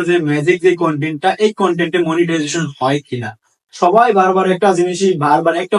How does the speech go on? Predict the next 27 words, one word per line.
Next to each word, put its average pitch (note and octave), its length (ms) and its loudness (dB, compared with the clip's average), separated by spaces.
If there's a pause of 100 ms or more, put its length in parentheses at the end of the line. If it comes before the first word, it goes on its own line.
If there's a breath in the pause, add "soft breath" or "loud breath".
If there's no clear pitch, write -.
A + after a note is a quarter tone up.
প্রসঙ্গই E3+ 480 -2
সবাই D3 220 -2
টেনে D#3 240 -4
আনতেছেন, D3 360 -6 (140)
ম্যাজিক C#3+ 320 -4
কনটেন্ট C#3+ 340 -4
মনিটাইজ C3 360 -6
হচ্ছে A#2+ 260 -12
কিনা। G#2+ 160 -6 (520 soft breath)
আর E3 140 2 (100)
দেখেন, A3 260 0 (220)
আমি F#3 120 -2 (120)
ভিডিও F#3 220 2
এক্সপ্লেনে A3+ 460 0
যখন G3 280 0
আমার F#3 200 2 (260)
সম্পূর্ণ G3+ 360 -2 (260)
বিষয়টা E3+ 280 0
নিয়ে F3 160 -2
আমি E3+ 120 0
এক্সপ্লেন F3 360 -2 (100)
করে, E3 160 0 (200)
করেছি, F#3 300 0 (560 loud breath)
তখন F#3+ 280 -2
কিন্তু A#3 240 0
আমি G3 160 2
আমার G3 140 0